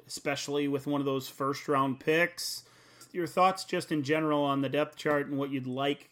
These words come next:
to see them do, uh, from a dynasty owner's perspective.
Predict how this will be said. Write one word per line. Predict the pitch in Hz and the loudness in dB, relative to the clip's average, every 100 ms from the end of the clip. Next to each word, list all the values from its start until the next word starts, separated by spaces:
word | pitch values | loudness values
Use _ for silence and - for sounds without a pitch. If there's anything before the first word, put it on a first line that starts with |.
| _ | _
to | - 135 | -8 -8
see | - 151 | -4 -2
them | 135 135 131 123 | 0 0 -2 -2
do, | 135 135 131 127 131 _ _ _ | -2 0 0 -2 -6 _ _ _
uh, | 131 123 | -8 -6
from | 120 131 | -6 -6
a | 127 | -4
dynasty | 120 127 123 - 113 | -4 -6 -6 -8 -10
owner's | 107 110 | -10 -12
perspective. | - - 107 98 - - | -14 -12 -14 -14 -16 -18